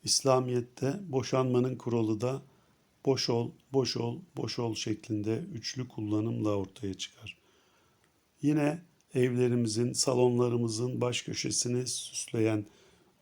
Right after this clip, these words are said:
üçlü kanepeler de hayatımızın içinde ilginç bir kullanımdır.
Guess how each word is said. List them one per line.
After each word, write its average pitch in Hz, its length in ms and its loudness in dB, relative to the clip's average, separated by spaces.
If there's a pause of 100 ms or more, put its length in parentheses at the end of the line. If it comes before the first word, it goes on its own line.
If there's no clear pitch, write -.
(120)
üçlü 143 400 -4
kanepeler 113 720 0
de 143 200 0 (520)
hayatımızın 117 760 0
içinde 110 500 -2 (420)
ilginç 113 680 -2
bir 107 140 -8
kullanımdır. 107 720 -2